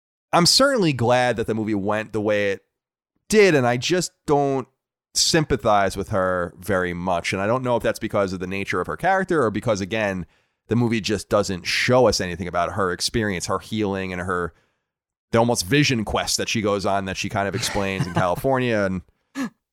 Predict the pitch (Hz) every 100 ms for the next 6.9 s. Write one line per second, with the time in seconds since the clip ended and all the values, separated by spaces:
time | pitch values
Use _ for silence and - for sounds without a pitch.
0 | _ - 143 127 123 113 107 107 190 180
1 | 170 123 113 113 107 110 104 101 101 101
2 | 101 98 - _ _ _ _ _ - -
3 | 95 87 87 - _ _ - 92 87 85
4 | - 101 87 90 - 92 82 80 92 85
5 | 87 85 78 82 - _ _ - 104 107
6 | 190 156 113 98 92 - 113 98